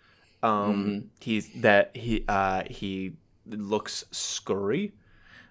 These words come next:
Speaker 1: Um,
Speaker 2: Mm-hmm.
Speaker 1: that it, and, like, he does not.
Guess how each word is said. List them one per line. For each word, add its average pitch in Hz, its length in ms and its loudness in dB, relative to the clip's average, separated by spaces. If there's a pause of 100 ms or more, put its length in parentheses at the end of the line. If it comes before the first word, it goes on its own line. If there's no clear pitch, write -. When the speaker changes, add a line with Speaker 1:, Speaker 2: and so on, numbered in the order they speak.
(200)
Speaker 1:
Um, 92 600 -4 (640)
Speaker 2:
Mm-hmm. 156 40 -12 (120)
Speaker 1:
that - 380 0 (140)
it, 127 160 2 (420)
and, 123 280 2
like, 120 280 4
he - 280 -6
does 127 240 6
not. 127 320 4